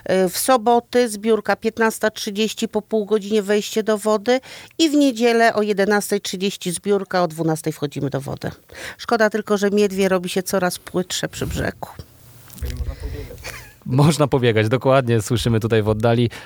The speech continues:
Speaker 2: Rozmawiamy dzień przed, y, Wigilią Bożego Narodzenia, trochę niefortunny termin na dzisiejsze spotkanie, dlatego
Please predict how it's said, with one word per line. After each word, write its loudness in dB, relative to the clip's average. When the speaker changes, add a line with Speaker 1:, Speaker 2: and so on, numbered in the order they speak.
Speaker 2:
Rozmawiamy 4
dzień 2
przed, 2
y, 6
Wigilią 2
Bożego 4
Narodzenia, 4
trochę 4
niefortunny 4
termin 4
na 4
dzisiejsze 0
spotkanie, 2
dlatego 2